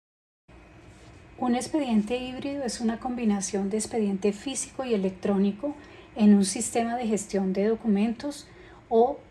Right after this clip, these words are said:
gestión de registros. En otras palabras, se refiere a la coexistencia de documentos en formato papel y documentos digitales en un único expediente o sistema de gestión.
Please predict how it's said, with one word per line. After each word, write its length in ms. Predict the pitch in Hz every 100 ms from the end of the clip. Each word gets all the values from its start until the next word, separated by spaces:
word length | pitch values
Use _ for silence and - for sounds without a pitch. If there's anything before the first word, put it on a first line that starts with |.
| -
gestión 520 | - - 208 - 202 190
de 80 |
registros. 680 | 202 202 196 - - - - -
En 120 | 220
otras 320 | 214 220 247
palabras, 640 | - 262 226 208 226 - - - -
se 260 | - 247
refiere 480 | 226 214 233 208 220
a 60 | 240
la 160 | 262 262
coexistencia 880 | 247 220 208 208 190 - 214 208 240
de 80 | 247
documentos 720 | 233 - 202 202 175 220 - - - - -
en 160 | 233 214
formato 600 | 214 202 202 208 208 226
papel 600 | - 247 240 226 269 359
y 120 | 262 220
documentos 580 | 208 208 202 190 220
digitales 720 | 220 254 262 - 220 247 - -
en 240 | 269 214 214
un 160 | 254
único 400 | 269 269 285 269
expediente 720 | 240 - 202 202 208 208 240
o 100 | 240
sistema 500 | 214 196 - 202 196
de 80 | 208
gestión. 400 | 208 202 - 185